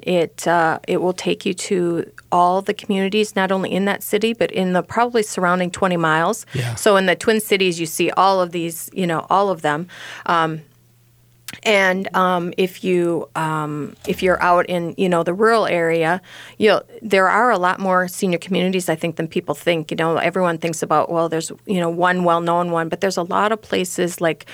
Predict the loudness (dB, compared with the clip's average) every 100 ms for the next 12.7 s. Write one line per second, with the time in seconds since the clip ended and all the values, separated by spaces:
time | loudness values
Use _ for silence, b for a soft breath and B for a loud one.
0 | B -2 0 2 2 0 0 -2 0 0
1 | 0 0 0 -2 -4 0 2 2 0 B
2 | B B B 2 4 4 2 0 0 0
3 | -2 -6 -6 -4 0 0 0 -2 0 0
4 | 0 0 -4 -12 B B -2 0 2 2
5 | 2 2 0 0 -2 -2 -2 -4 0 2
6 | 2 2 -2 -4 B B B -4 -2 0
7 | 2 2 0 0 2 2 0 0 0 0
8 | 0 0 0 0 2 2 2 0 0 -2
9 | -2 -2 -2 0 0 -2 0 2 0 0
10 | 0 2 0 -2 0 2 2 0 -4 -2
11 | -2 0 0 0 -2 -4 -6 -2 0 0
12 | 0 -2 -2 -2 -2 -2